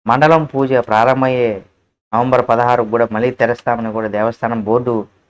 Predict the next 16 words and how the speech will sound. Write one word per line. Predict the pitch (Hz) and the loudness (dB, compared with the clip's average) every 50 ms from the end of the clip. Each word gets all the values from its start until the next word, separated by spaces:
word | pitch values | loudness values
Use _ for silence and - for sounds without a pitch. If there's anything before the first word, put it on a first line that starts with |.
| _ _ _ _ - | _ _ _ _ -12
అధికారులు | 104 113 107 - 110 110 113 110 110 107 101 95 90 - | -8 -6 -2 0 0 0 0 0 -2 -4 -6 -8 -10 -6
తెలియజేశారు. | - 110 120 123 123 127 123 120 117 - 117 113 | -2 0 0 0 2 2 0 0 0 0 -2 0
ఈ | 110 110 | 0 -2
నేపథ్యంలో | 110 127 135 151 156 180 175 165 170 170 170 165 | -2 -2 -2 0 2 2 2 2 0 0 0 0
ద్ర-, | 147 135 135 120 101 | 0 0 0 0 0
రాష్ట్రపతి | 113 117 131 135 - 147 - 143 135 139 127 | 0 0 0 0 -2 -4 -6 -4 -4 -6 -4
ద్రౌపది | 117 113 117 120 120 127 120 123 | -2 0 0 0 0 -2 -2 -2
ముర్ము | 117 113 113 113 117 117 117 113 | -2 -2 -4 -4 -4 -4 -6 -6
శబరిమల | - 107 107 113 117 117 117 113 110 | -2 0 0 0 0 0 -2 -4 -4
పర్యటన | - 113 110 120 120 131 120 | -2 -2 -2 -2 -2 -2 -4
వివాదం | 113 113 113 135 143 160 170 165 156 143 | -4 -2 0 2 2 2 2 0 -2 -2
కూడా | 131 120 120 117 | -2 -2 -2 -2
దారితీసింది. | 110 107 110 110 113 110 120 120 113 - 113 110 110 107 | -2 0 0 0 0 -2 -6 -8 -8 -6 -8 -8 -6 -6
అంటే, | 104 110 123 135 | -6 -6 -6 -6
శబరిమల | - 123 120 139 147 151 151 147 147 | -4 -4 -2 -2 -2 -2 -2 -4 -2
ఏల-, | 147 139 135 131 135 139 135 131 | -2 -2 -2 -2 0 0 -2 -2